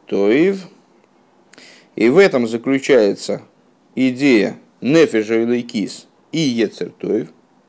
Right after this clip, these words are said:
Де Нефеш Элейкис и Кори Губхинас Ацмуза Нефеш, что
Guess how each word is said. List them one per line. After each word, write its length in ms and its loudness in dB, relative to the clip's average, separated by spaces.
Де 180 6
Нефеш 420 2
Элейкис 460 -2
и 80 -4
Кори 340 0
Губхинас 640 -6
Ацмуза 600 -4
Нефеш, 1000 -4
что 600 2